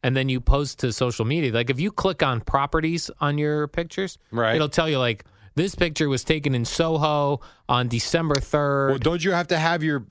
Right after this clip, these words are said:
Speaker 2: um, your
Speaker 1: I,
Speaker 2: locator on, though?
Speaker 1: I think you have, yeah, but the, the, the problem is m-, most phones and cameras and all that default to on. So unless you're going through and taking that off of your phone,
Speaker 2: Right.
Speaker 1: then you are going to, uh, have your,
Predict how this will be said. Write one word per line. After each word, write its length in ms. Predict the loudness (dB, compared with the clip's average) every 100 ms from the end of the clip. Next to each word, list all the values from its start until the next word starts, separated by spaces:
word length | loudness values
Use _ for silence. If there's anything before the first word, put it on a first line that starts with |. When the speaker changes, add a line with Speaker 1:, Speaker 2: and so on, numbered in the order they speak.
| 0
Speaker 2:
um, 640 | 2 2 0 0 -2 -6 _ _ _ -2 0
your 80 |
Speaker 1:
I, 40 | 2
Speaker 2:
locator 540 | 2 0 0 2 2
on, 180 | 2 2
though? 220 | 2 2
Speaker 1:
I 80 | 0
think 220 | 0 0
you 120 | 2 2
have, 140 | 0
yeah, 180 | 0 0
but 160 | 0 0
the, 160 | -2 -2
the, 200 | -2 -2
the 140 | -2
problem 300 | 0 0 2
is 200 | 0 -2 -8 _
m-, 140 | -16 -14 -6
most 480 | -2 0 -2 -6 -14 -2
phones 520 | 0 2 0 -2 -4 -6
and 200 | -4 -4
cameras 380 | 0 2 2 0
and 80 | 2
all 60 | 0
that 240 | -2 -4
default 520 | -4 0 0 0 -4
to 200 | -4 -4 -2
on. 380 | -2 -2 -4 -10 _ _ _
So 140 | -6 -2
unless 260 | 0 0 0
you're 80 |
going 360 | 0 2 0 -2
through 580 | -2 0 0 0 -2 -6 _ _ _ _ -2
and 180 | -2 0
taking 360 | -2 -2 -2
that 180 | 0 0 0
off 400 | 0 2 -2 -8 -16 _ -4
of 160 | -2
your 100 | -2
phone, 320 | -2 -2 -2 -6 -4
Speaker 2:
Right. 360 | 0 2 0 -4 _ _
Speaker 1:
then 240 | -2 0 0
you 180 | 0
are 120 | 0 0
going 340 | 0 0 -2
to, 300 | -2 -2 0
uh, 140 | 0 0
have 220 | 0 0
your, 220 | -2 -2